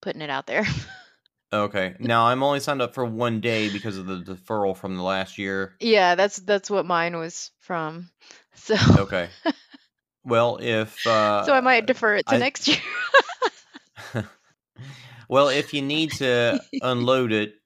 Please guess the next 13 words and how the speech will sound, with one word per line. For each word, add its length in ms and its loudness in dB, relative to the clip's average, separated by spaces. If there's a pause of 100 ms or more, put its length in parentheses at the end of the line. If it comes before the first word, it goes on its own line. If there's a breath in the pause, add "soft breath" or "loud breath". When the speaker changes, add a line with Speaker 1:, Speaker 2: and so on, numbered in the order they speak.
(560 loud breath)
Speaker 2:
we 180 -2
might 280 0
could 100 -8
look 260 -4
at, 420 -4
uh, 360 -6
you 100 -4
know, 80 0
I 60 4
might 240 2
use 220 -4
it 100 -10
for 560 -4